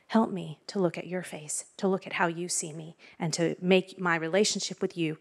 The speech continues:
the most important thing in my life. I wanna just surrender it all to you." And some of us, we have blockages from other things that need healing,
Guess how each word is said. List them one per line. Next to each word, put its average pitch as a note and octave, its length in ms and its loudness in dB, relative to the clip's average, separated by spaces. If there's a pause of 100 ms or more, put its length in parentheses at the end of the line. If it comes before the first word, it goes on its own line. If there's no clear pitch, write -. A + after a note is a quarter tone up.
the E3+ 80 -6
most D#3+ 260 0
important E3+ 360 -6
thing C#3+ 120 -6
in D3 80 -4
my C#3+ 120 -2
life. - 420 -6 (800)
I F3 60 -4
wanna D#3 180 0
just D3+ 260 2
surrender D3+ 400 0
it C#3+ 80 -4
all C#3+ 140 -2
to - 180 -8
you." - 240 -8 (1000)
And G#3+ 140 8
some D4+ 160 12
of D#4 80 12
us, D4 160 10
we C4+ 120 10
have E4+ 140 10
blockages A#3 480 10
from F#3+ 200 6
other G3+ 240 8
things - 540 -2 (360)
that - 140 2
need F#3+ 160 4
healing, G#3+ 420 6